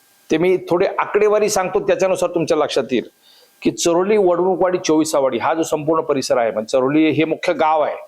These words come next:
बाजारपेठेचं मुख्य गाव आहे, बागायती गाव आहे, संपूर्ण पुणे शहर आणि जिल्ह्याला भाजीपाला सप्लाय करणारं सर्वात मोठं तरकारीचं गाव म्हणून चरोलीचं ख्याती आहे, ऐतिहासिक गाव आहे ते. या गावामध्ये, ही गाव आपल्याकडे महापालिकेत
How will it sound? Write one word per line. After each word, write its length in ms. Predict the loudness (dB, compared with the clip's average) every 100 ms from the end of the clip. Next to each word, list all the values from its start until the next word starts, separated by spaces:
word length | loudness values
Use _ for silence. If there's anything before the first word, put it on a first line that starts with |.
| _ _ _
बाजारपेठेचं 600 | -4 0 0 0 0 0
मुख्य 260 | -2 -2 0
गाव 120 | 2
आहे, 100 | 0
बागायती 460 | 0 0 0 0 2
गाव 220 | 2 0
आहे, 300 | -2 -8 _ _ _
संपूर्ण 380 | -4 -2 0 -2
पुणे 280 | -2 -2 0
शहर 240 | 0 0
आणि 180 | 2 0
जिल्ह्याला 640 | 0 2 2 2 2 0 -2 -10 _
भाजीपाला 680 | -4 -2 0 0 0 0 0
सप्लाय 360 | 0 -2 -2 0
करणारं 340 | 0 0 0
सर्वात 360 | 0 0 0 0
मोठं 200 | -2 -2
तरकारीचं 640 | -2 -2 -2 -2 -2 -2 0
गाव 160 | 0
म्हणून 240 | 0 -2 -2
चरोलीचं 420 | -2 0 0 -2 -6 -14 _
ख्याती 340 | -4 -4 -4
आहे, 100 | -4 -4 -6
ऐतिहासिक 420 | -4 -2 -2 -2 -2
गाव 140 | -2
आहे 80 | -4
ते. 160 | -8 -14 _ -16 -16 -16 -20 -20 _ _
या 240 | 0 2
गावामध्ये, 920 | 2 2 2 2 2 0 0 2 2 0
ही 140 | 0 0
गाव 400 | 2 2 0 -2
आपल्याकडे 400 | -6 0 -2 0
महापालिकेत 580 | -2 -2 0 0 0 -2